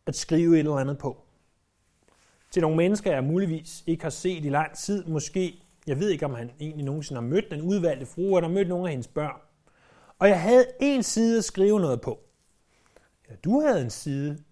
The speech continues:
papir at skrive noget på, hvad, hvad vil du så skrive,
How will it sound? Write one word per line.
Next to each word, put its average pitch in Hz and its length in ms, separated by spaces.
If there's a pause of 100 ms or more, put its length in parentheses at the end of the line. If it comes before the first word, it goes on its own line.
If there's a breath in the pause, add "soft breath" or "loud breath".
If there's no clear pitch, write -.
papir 156 380
at 135 60
skrive 139 300
noget 123 220
på, 123 240
hvad, 170 140 (100)
hvad 170 140
vil 214 120
du 165 140
så - 180
skrive, 123 440